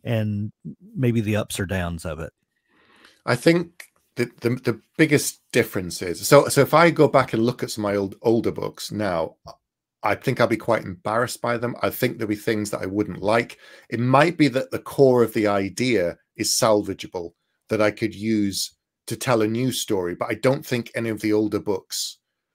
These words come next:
Speaker 2: or could be reworked by themselves because I wasn't the same kind of writer and I've learned a lot more.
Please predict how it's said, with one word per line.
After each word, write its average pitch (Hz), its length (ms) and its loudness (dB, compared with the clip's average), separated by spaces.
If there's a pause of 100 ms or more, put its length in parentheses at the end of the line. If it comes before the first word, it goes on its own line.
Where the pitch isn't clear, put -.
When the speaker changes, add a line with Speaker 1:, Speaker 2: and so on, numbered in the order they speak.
(640)
Speaker 2:
or 110 260 0
could 110 180 -10
be 107 120 -4
reworked 107 760 -2
by 101 180 -2
themselves 87 760 -2
because - 360 -8
I 107 80 -2
wasn't 110 560 0
the 113 100 -12
same 104 300 -4
kind 101 200 -10
of 92 120 -8
writer 107 340 0
and 92 100 -8
I've 87 100 -8
learned 98 360 -4 (260)
a 101 60 -4
lot 92 280 -4
more. 104 360 -2